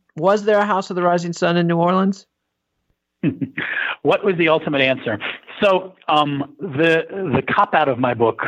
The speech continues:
Speaker 2: was also, I think, the calculus that, that made me happy about it, which is that I set out trying to find the origin of the song and the original House of the Rising Sun. And I did not do that, but what the book became about was not where it started, but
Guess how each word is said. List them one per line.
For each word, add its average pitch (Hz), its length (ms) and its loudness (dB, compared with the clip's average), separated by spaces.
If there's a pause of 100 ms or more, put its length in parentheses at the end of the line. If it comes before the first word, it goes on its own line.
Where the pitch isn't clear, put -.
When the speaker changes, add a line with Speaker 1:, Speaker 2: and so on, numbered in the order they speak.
(200)
Speaker 2:
was 131 200 -2
also, 131 380 2
I 120 180 2
think, 113 280 -2
the 120 80 -6
calculus 117 540 0 (120)
that, 104 140 2 (440)
that 123 120 -2
made 120 180 2
me 117 80 -2
happy 120 320 0
about 95 300 -2
it, - 120 -6
which 123 220 -2
is 123 140 2
that 120 100 2
I 113 140 0 (100)
set 156 140 2
out 123 240 2 (580)
trying 135 300 0
to 123 100 -2 (140)
find 123 480 0 (140)
the 110 100 -2
origin 120 340 2
of 110 80 -2
the 107 160 0
song 98 380 2
and 104 100 -4
the 107 80 0
original 110 320 2
House 104 220 2
of - 80 -8
the 110 80 2
Rising 98 320 0 (100)
Sun. 139 260 0 (600)
And 156 240 0
I 170 140 2
did 165 140 0
not 175 280 2
do 175 120 2
that, - 320 0
but 127 300 2 (320)
what 147 220 -2
the 143 80 0
book 147 260 0
became 139 340 0
about 131 400 2
was 123 280 -2
not 120 240 2 (360)
where 120 160 2
it 110 140 -2
started, 120 400 2
but 107 180 0